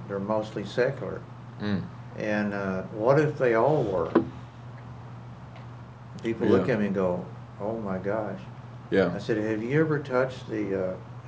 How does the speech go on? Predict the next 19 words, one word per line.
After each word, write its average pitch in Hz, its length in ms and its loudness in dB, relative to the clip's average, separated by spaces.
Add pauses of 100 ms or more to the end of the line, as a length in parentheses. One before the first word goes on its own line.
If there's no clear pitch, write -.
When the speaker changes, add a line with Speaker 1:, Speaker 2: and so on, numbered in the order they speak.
(160)
Speaker 1:
been 113 200 0
to 110 80 -8
the 101 100 -2
Kotel?" 104 800 2
I 95 40 -4
said, 92 220 -8
"That's 101 200 -2
the 95 120 -10
Western 95 480 -2
Wall." 95 420 -2 (600)
They 101 80 -6
said, - 180 -6
"Yes." 104 340 0 (540)
And 98 240 -6
I 101 140 -2
asked 101 160 -6
a - 40 -12
few 98 120 -6
people, 95 300 -2